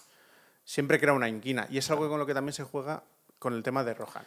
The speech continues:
Speaker 1: que eso lo vemos después.
Speaker 2: Intento recordar que al final le dice Gollum, "No, no pases por ahí, que te van a capturar", y le vas a dar el anillo encima.
Speaker 1: Hombre, es que era bastante evidente que tú no puedes entrar ahí en plan, eh, como quien entra en el metro.
Speaker 2: Pero tienen la capa esa que les camufla, pero bueno.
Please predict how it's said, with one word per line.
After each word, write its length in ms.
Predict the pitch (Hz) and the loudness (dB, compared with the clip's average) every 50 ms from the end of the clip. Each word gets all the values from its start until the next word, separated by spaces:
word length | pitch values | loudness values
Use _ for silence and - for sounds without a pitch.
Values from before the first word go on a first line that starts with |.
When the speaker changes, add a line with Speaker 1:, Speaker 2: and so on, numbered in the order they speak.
| - - | -14 -14
Speaker 1:
que 60 | - | -14
eso 140 | - - 123 | -12 -8 -6
lo 60 | 120 | -6
vemos 260 | 113 110 113 110 104 101 | -6 -6 -6 -10 -10 -12
después. 260 | - _ - - - | -14 _ -10 -4 0
Speaker 2:
Intento 400 | 135 135 123 - 139 143 135 151 | 0 0 4 2 4 8 8 8
recordar 480 | 156 151 139 147 143 147 147 151 156 | 10 10 8 8 10 10 10 10 8
que 80 | 143 135 | 8 6
al 60 | 127 | 4
final 260 | 127 - 135 135 139 | 4 4 4 6 6
le 40 | 139 | 6
dice 120 | 135 127 131 | 6 4 4
Gollum, 260 | 110 113 113 104 101 | 4 4 4 4 4
"No, 200 | 101 113 135 143 | 6 6 6 6
no 100 | 135 113 | 6 4
pases 220 | - 101 - 101 | 2 2 -2 -2
por 160 | - - 104 | 0 2 2
ahí, 60 | 143 139 | 2 2
que 60 | 120 | 2
te 60 | 98 101 | 0 2
van 100 | 107 110 | 2 2
a 80 | 113 | 2
capturar", 460 | 113 117 - - 107 117 139 156 165 - | 0 0 0 2 8 10 10 10 10 8
y 40 | 117 | 4
le 120 | 113 104 | 4 4
vas 160 | 101 113 - | 4 4 4
a 60 | 127 110 | 4 4
dar 120 | 110 101 | 4 4
el 80 | 101 92 | 4 4
anillo 400 | 85 95 143 151 170 147 139 117 | 4 4 4 2 4 6 6 6
encima. 680 | 104 101 - - 151 165 175 175 175 185 208 202 - - - - - - - - - - | 6 4 2 4 4 6 8 8 8 8 6 2 -2 -10 -20 -20 -20 -20 -20 -20 -20 -14
Speaker 1:
Hombre, 220 | - 123 120 113 - | -8 -4 -4 -4 -4
es 80 | - | -4
que 80 | - - | -4 0
era 140 | 131 117 123 | 2 2 2
bastante 480 | 120 107 101 - - 120 120 127 139 | 2 0 -4 -2 -2 -2 0 2 2
evidente 480 | 139 131 135 127 127 131 131 135 156 156 | 2 2 2 2 2 0 0 0 -2 0
que 100 | 139 131 | -2 -2
tú 140 | 107 - 131 | -2 -2 -4
no 120 | 127 123 | -4 -2
puedes 300 | - 143 135 131 127 - | 0 0 0 0 -2 -2
entrar 260 | 143 127 113 127 123 | -4 0 0 0 2
ahí 180 | 120 120 123 127 | 4 2 2 2
en 80 | 120 110 | 0 0
plan, 160 | 120 120 120 - | -2 -2 0 0
eh, 320 | - 226 233 226 - - - | 2 2 2 0 -2 -6 -10
como 260 | - 135 117 117 117 | -6 -4 -2 -2 -2
quien 180 | 107 117 120 120 | 0 0 0 0
entra 220 | 131 127 123 120 | 0 0 0 0
en 80 | 120 110 | 0 0
el 80 | 107 107 | -2 0
metro. 240 | 127 151 151 - | 0 0 0 0
Speaker 2:
Pero 80 | 117 107 | -4 -2
tienen 220 | - 135 156 208 | -4 -4 -2 0
la 100 | 214 123 | -2 0
capa 260 | - 113 107 82 80 85 | 0 0 0 0 0 -2
esa 240 | 87 - 82 80 85 | 0 -2 -2 -2 0
que 340 | 85 85 80 82 80 76 71 | 0 0 0 0 0 -2 -2
les 140 | 69 80 - | -6 -8 -6
camufla, 640 | - 85 87 85 - - 71 65 52 50 - - - _ _ - | -6 -6 -6 -6 -4 -2 -2 -2 -2 -4 -6 -12 -16 _ _ -16
pero 100 | - - | -14 -12
bueno. 160 | - - - | -12 -12 -14